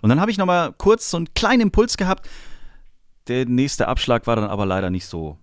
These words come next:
wie gedacht. Und, äh, dann, ist ja egal. Aber warum können die Leute nicht Spaß auf dem Feld? Es ist ein Team Cup, wo du, glaub ich, am Schluss nicht mal einen Pokal kriegst.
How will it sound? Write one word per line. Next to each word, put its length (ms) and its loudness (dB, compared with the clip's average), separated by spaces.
wie 80 -10
gedacht. 360 -6
Und, 240 -2
äh, 100 -2
dann, 640 -2
ist 180 -8
ja 60 -10
egal. 400 -6
Aber 160 -2
warum 420 4
können 220 4
die 80 2
Leute 280 2
nicht 140 0
Spaß 280 0
auf 140 -4
dem 140 -2
Feld? 200 -4
Es 160 0
ist 220 0
ein 100 0
Team 320 0
Cup, 280 -4
wo 60 4
du, 120 2
glaub 220 2
ich, 80 -2
am 80 2
Schluss 240 0
nicht 120 8
mal 100 6
einen 80 4
Pokal 360 0
kriegst. 280 -6